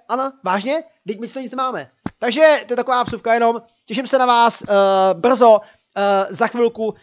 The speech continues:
jednatřicátého dvanáctého o devatenáct hodin bude, bude veselý stream s písim. Silvestrovské, budu rád, že dorazíte, popisku máte všechno. Já vám přeju krásnej, krásný, ná-, nádherný den.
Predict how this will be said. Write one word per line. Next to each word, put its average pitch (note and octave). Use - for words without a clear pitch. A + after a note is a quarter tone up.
jednatřicátého A#3+
dvanáctého G#3+
o -
devatenáct G#3
hodin G3
bude, F#3+
bude F#3
veselý G3+
stream F#3
s F#3
písim. G3
Silvestrovské, A3+
budu G3
rád, F#3
že D#3
dorazíte, G3
popisku F#3
máte F3
všechno. F#3+
Já G3
vám A3
přeju A3+
krásnej, A3+
krásný, G3+
ná-, F#3+
nádherný F#3
den. F3+